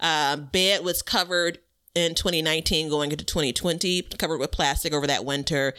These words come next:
It bounced back and looked great in twenty twenty in Chicago in Zone six A. I didn't cover that bed this year. So kind of twenty twenty going into twenty twenty-one,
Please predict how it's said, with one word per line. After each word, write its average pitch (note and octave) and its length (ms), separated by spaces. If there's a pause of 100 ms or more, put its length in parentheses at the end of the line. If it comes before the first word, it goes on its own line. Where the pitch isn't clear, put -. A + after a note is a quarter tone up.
(340)
It F3+ 260
bounced F3+ 440
back E3 260
and D3+ 120
looked E3 220
great D#3+ 380
in D#3 160
twenty D#3 340
twenty E3 460
in E3+ 260
Chicago D3+ 800
in D#3 200
Zone F3 280
six - 340
A. A#2 380 (320)
I F3 80
didn't G3+ 260
cover A3+ 240
that C#3+ 240
bed C#3 260
this C#3+ 280
year. D2 380 (120)
So D3+ 240
kind D#3 180
of C3 120
twenty E3+ 260
twenty E3 340
going D3 240
into C#3 140
twenty C#3 460 (100)
twenty-one, F3 1000